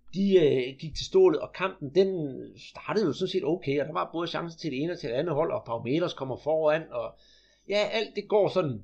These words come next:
ja, okay og relativt underholdende. Men så, da der er gået tolv minutter af anden halvleg, så for at sige det på godt dansk, der flæsker Felipe Melo simpelthen, øh, supertalentet Vinicius Junior med en, øh, tackling. Og, øhm,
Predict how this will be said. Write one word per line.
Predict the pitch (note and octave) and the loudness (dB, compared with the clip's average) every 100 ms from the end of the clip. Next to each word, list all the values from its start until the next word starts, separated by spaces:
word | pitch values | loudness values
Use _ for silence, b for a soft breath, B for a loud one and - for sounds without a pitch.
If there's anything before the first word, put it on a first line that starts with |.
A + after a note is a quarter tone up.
| - - | -12 -12
ja, | - - - - | -10 -12 -6 -2
okay | E3 - C#3 E3 D3 | -2 2 2 2 0
og | A2 - | -2 -4
relativt | C3+ E3+ D3+ B2 | -4 -2 -4 -2
underholdende. | C#3+ D#3 D3 C3 A#2+ | -2 -2 -2 -2 -4
Men | D3+ D#3+ | -6 -4
så, | A#3 A#3+ G#3 E3 | -2 4 4 4
da | D3 | 2
der | |
er | C#3 - | 2 4
gået | E3+ G3 - | 6 6 2
tolv | C#3+ D#3+ E3 | 0 0 0
minutter | C3+ D#3+ E3+ | -2 0 0
af | A#2+ B2 | -2 -2
anden | D#3 | -2
halvleg, | D3 E3 D3+ - b b b b | -2 -2 -4 -6 b b b b
så | - G3 | -2 -2
for | F3+ F3 | 2 0
at | C#3+ | 0
sige | G#3+ | 0
det | F#3 | 0
på | A2+ | 0
godt | B2+ D3+ E3 | 0 0 -2
dansk, | - - - | -6 -8 -6
der | E3+ - - - | -6 -8 -16 -4
flæsker | C#3+ F3 - B2+ F#2 _ _ | 0 0 0 -4 -4 _ _
Felipe | E3 D3 C#3 C3 | 0 0 0 -2
Melo | C3+ D#3+ C#3+ | -2 -2 -2
simpelthen, | - C3+ B2 D#3+ D3 | -2 -2 0 -2 -2
øh, | B2 A2+ G#2+ G#2+ G#2+ | -2 0 0 -2 -4
supertalentet | - E3+ C3 C#3+ C#3 B2+ | -8 -8 -8 -4 -4 -4
Vinicius | B2+ C#3 B2+ A2 | -8 -8 -8 -8
Junior | B2+ E3 C3 b b b b | -6 -4 -6 b b b b
med | - C3+ C3 A#2 | -2 0 0 -2
en, | C#3 C3+ | -4 -4
øh, | B2 A2+ G2 F2+ D#2 E2+ _ | -2 -2 -2 -6 -10 -14 _
tackling. | - D3 D3+ G#2+ G#2 | -4 -4 -4 -8 -8
Og, | - C#3+ C3 C#3 | -4 -2 -2 -4
øhm, | C3 B2+ A#2+ A2+ | -4 -10 -12 -16